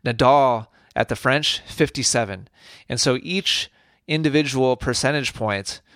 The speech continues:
above fifty percent is huge in tennis.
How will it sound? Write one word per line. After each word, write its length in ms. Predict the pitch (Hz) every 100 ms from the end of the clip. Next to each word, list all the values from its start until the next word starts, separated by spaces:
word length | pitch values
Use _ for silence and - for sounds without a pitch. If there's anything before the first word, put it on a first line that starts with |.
| _
above 420 | - 117 127 156 156
fifty 400 | - 156 - 147
percent 540 | 120 107 131 175 - _ _ _
is 260 | 123 120
huge 840 | - - - 165 139 104 85 - - _ _
in 140 | - 113
tennis. 540 | 127 107 90 - -